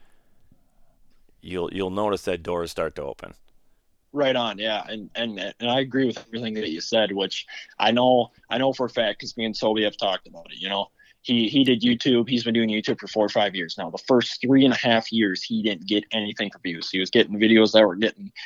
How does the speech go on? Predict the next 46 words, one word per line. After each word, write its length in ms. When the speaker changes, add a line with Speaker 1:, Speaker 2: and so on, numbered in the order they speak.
Speaker 2:
two 160
to 80
three 180
hundred 280
views, 340
and, 180
and 380
he, 220
he 200
said 180
at 80
one 180
point 240
that 140
he 80
was 140
getting 200
upset 400
with 160
himself 540
because 580
he 140
was 240
putting 220
all 160
this 180
time 480
into 240
these 220
videos 420
and 100
they 100
weren't 200
getting 240
hits, 320
but 160
then 160
he 140
just 200
kept 220
sticking 320
with 220
it. 160
And 120
now, 260
and, 140